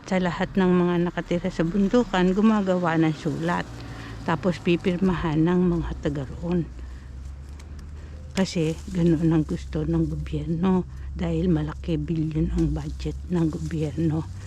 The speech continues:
sa lahat-lahat ng departamento. Kapag ka may sulat kayo, naaaprubahan nila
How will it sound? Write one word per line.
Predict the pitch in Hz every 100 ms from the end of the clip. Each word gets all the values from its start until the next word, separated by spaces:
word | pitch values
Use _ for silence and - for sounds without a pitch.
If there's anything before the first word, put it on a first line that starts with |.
| - - - - - - -
sa | - 202 175 143 - -
lahat-lahat | 180 - - - 185 - - 175 -
ng | 196 165 165 180 - -
departamento. | 165 - 175 165 - - - 156 160 139 143 - - 202 - - - - - - - - - - - - - - - - - - -
Kapag | 190 - 170 170
ka | 175
may | 165 160 -
sulat | 226 226 233 -
kayo, | 208 165 160 175 - - - 180
naaaprubahan | 170 190 196 - 165 180 156 185 220 214
nila | 233 190 160